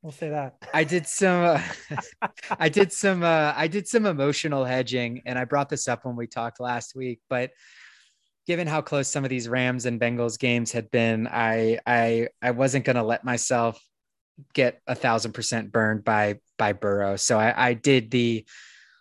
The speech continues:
Speaker 2: Bengals cover parlayed with the Rams win, and, uh, that one worked out pretty well. Although I did put a little bit on an exact score, twenty-four to twenty.
Speaker 1: Ooh.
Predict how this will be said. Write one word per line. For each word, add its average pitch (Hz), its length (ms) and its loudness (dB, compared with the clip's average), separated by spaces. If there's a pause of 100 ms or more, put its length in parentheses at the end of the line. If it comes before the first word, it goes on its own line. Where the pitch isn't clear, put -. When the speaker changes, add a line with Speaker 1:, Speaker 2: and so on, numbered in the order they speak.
(640)
Speaker 2:
Bengals 151 340 6
cover 147 460 4
parlayed 139 520 2
with 131 140 -6
the 135 120 -2
Rams 127 360 -2
win, 117 440 -2
and, 110 480 -4
uh, 107 240 2
that 110 260 0
one 117 320 -2
worked 117 320 0
out 117 240 0 (220)
pretty 156 320 6
well. 135 520 4 (280)
Although 151 840 6 (380)
I 151 160 -2
did 170 320 2
put 165 300 2 (360)
a 160 80 -4
little 160 240 2
bit 151 380 0
on 147 460 -2
an 147 100 -2
exact 143 400 2
score, 143 640 0 (260)
twenty-four 156 520 0
to 135 60 -4
twenty. 135 600 -2 (320)
Speaker 1:
Ooh. 202 200 4